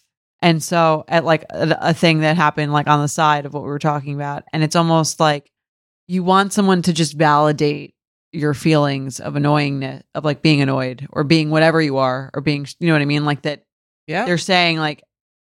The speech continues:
Speaker 1: "It makes sense that you are like
Speaker 2: Right,
Speaker 1: this."
Speaker 2: right,
Speaker 1: Do you know what I mean?
Speaker 2: right. Instead, what happens, and I'm on the other side of this, where, you know, like, we came into LaGuardia and we rented a car, and you have to take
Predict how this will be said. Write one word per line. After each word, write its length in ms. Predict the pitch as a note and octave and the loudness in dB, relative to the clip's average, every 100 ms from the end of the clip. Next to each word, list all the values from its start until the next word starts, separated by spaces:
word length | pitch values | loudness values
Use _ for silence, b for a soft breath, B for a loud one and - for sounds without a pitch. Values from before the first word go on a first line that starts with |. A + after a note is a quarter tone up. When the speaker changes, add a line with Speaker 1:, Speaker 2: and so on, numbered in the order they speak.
| - | -6
Speaker 1:
"It 120 | F#3 | 0
makes 260 | F3+ E3+ - | 2 0 0
sense 520 | G#3+ F3 C#3+ - - | 0 0 -2 -8 -4
that 160 | D#3 | -4
you 180 | D3+ C#3 | 0 2
are 180 | C3+ C3+ | 2 2
like 220 | C3+ C#3 | -2 -2
Speaker 2:
Right, 360 | E3 D#3+ D#3 C#3+ | 0 2 0 -4
Speaker 1:
this." 260 | - - _ | -10 -18 _
Speaker 2:
right, 280 | E3 D#3 D3+ | -2 0 -2
Speaker 1:
Do 80 | |
you 40 | D#3 | -6
know 60 | D3 | -6
what 100 | D3 | -8
I 60 | |
mean? 140 | D3 E3 | -4 0
Speaker 2:
right. 320 | D#3+ - - _ - | 0 -4 -14 _ -8
Instead, 560 | F3 - A3 G#3+ D3 C#3+ | -4 -2 0 2 2 0
what 180 | D3 D#3 | 0 2
happens, 420 | D#3 - C#3+ C3+ | 0 0 -2 -2
and 100 | B2+ | 0
I'm 220 | C#3+ F#3 | 2 2
on 120 | E3+ | 2
the 100 | D#3+ | 2
other 180 | C#3+ C#3+ | 0 0
side 280 | D3 A#2+ A#2+ | 0 -2 -4
of 80 | A#2 | -6
this, 380 | A2+ A#2+ - - _ _ _ _ _ _ | -8 -8 -10 -20 _ _ _ _ _ _
where, 380 | D#3+ D#3 D3 - _ _ _ | 2 2 0 -6 _ _ _
you 80 | - | -4
know, 140 | D3+ B2+ | -2 0
like, 300 | D3 - _ _ _ _ _ - | -2 -6 _ _ _ _ _ -12
we 100 | E3 | -4
came 260 | F#3 D#3+ | 0 2
into 240 | C#3+ D3 D3 | 2 0 -4
LaGuardia 720 | D#3 D3+ C#3+ C3 - - - _ | -2 0 2 2 -2 -6 -10 _
and 280 | D3 C#3+ C#3 | -4 -2 -4
we 120 | D#3+ | -4
rented 360 | C#3+ D3+ - C3 | -2 -2 -2 -4
a 40 | |
car, 480 | C3+ - A#2 - - _ _ _ - | -2 2 2 0 -8 _ _ _ -4
and 160 | E3 | 0
you 60 | D#3 | 2
have 200 | D3+ - | 0 -4
to 80 | D#3 | -8
take 500 | - D#3 C#3 - | -4 -2 -2 -6